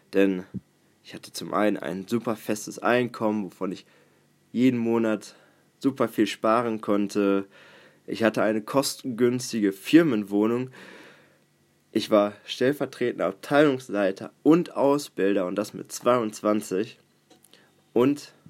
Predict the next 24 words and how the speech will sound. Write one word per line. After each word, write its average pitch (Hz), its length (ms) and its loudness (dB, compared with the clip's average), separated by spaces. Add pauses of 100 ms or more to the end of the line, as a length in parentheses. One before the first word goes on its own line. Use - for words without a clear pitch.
(400)
ich - 160 -10
verstand 104 400 -2
mich 101 160 -8
mit 98 180 -10
meinen 92 280 -4
Chefs - 380 -6
großartig, - 720 -14 (600)
was 95 180 -10
wahrscheinlich 110 460 0
auch 98 160 -2
dafür 98 320 -6
gesorgt 104 480 0
hätte, 107 420 -6
dass 90 160 -12
ich 95 120 -14
noch 98 220 -6
weiter 90 300 -4
aufsteige. - 560 -16 (1500)
Und 98 180 -8
trotzdem 113 680 -2 (220)
wurde 104 180 0
ich - 100 -12
von - 200 -14
Tag 101 480 0